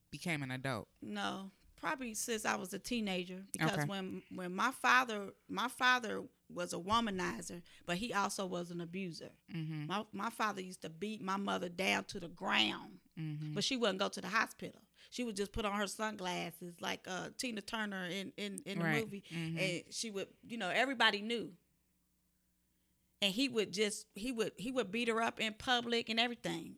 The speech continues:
Speaker 2: But that was just where it was.
Speaker 1: Mm-hmm.
Speaker 2: And everybody just kinda turned their head, you know. And like, "You wanna stay with him or whatever." Then she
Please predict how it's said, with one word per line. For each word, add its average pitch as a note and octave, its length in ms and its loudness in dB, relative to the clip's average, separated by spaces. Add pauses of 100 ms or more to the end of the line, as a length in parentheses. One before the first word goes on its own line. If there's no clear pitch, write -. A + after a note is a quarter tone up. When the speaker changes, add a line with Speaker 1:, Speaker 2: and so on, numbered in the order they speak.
(100)
Speaker 2:
But G3 180 -10
that A#3+ 140 4
was A3 160 -4
just G#3 420 -2 (180)
where G#3 160 4
it G#3 100 2
was. B3 560 -2
Speaker 1:
Mm-hmm. E3 320 -2 (140)
Speaker 2:
And F#3 100 0
everybody G#3+ 460 6
just G#3+ 240 -4
kinda G3+ 240 -2
turned G#3 300 0
their G#3+ 100 2
head, G#3 480 2
you G#3+ 160 -4
know. F3+ 260 -2 (340)
And E3 160 -4
like, G3 280 4
"You F#3+ 140 -10
wanna A3+ 220 -4
stay B3 260 0
with A3+ 200 -2
him A#3 180 -2
or F3+ 80 0
whatever." G#3 380 6
Then A3+ 240 2
she G#3 220 -8